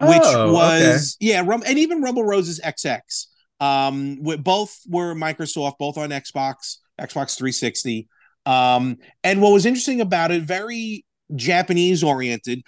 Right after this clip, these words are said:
Speaker 1: not affiliated with anyone. Don't get me wrong, not like
Speaker 2: Mm-hmm.
Speaker 1: with Stardom or anything like that, or Shimmer, but, um, it's all female, um, wrestling game. And now, again, at the time when they came out,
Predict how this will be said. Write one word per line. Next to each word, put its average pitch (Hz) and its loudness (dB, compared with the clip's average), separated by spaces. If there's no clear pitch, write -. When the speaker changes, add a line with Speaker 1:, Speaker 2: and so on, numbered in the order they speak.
Speaker 1:
not 165 2
affiliated 202 2
with 123 0
anyone. 107 -6
Don't 123 -8
get 151 -6
me 151 -4
wrong, 127 -4
not 123 -2
like 110 -2
Speaker 2:
Mm-hmm. 110 -6
Speaker 1:
with 135 -4
Stardom 117 0
or 107 -8
anything 107 -10
like 101 -8
that, 98 -4
or 104 -2
Shimmer, 113 0
but, 147 2
um, 151 4
it's 180 0
all 190 2
female, 131 -6
um, 123 -6
wrestling 117 -6
game. 92 -6
And 151 -2
now, 170 -2
again, 151 -2
at 127 -4
the 139 -10
time 156 0
when 156 -4
they 151 -6
came 147 -4
out, 147 -6